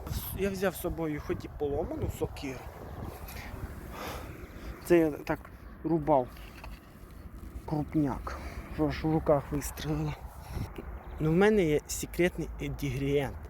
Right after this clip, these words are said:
Це скотч. Замотаю дання кая скотчем і приступаю. Сокира готова.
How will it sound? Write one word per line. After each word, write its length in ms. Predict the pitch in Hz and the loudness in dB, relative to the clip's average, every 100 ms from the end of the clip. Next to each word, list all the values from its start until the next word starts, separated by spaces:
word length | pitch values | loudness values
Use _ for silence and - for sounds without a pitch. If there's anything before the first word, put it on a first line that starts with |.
| - - - | -12 -4 2
Це 240 | 185 143 | 2 2
скотч. 440 | - - - - - - - - - - | -4 -6 -8 -8 -8 -10 -10 -10 -8 0
Замотаю 500 | 185 226 277 165 143 | 2 4 4 4 4
дання 320 | 139 147 123 - - - - - - - - | 4 2 0 -6 -8 -10 -12 -10 -10 -10 -2
кая 260 | 151 143 139 | 0 2 -2
скотчем 540 | - 233 294 254 226 - - - - | 2 4 4 4 0 -2 -10 -12 -4
і 60 | 175 | -2
приступаю. 680 | - 151 - 160 190 185 160 - - - - | 0 -2 -2 2 6 6 4 -2 -10 -8 -4
Сокира 420 | - 160 143 131 | 2 4 4 6
готова. 460 | 131 - 330 170 | 6 6 6 4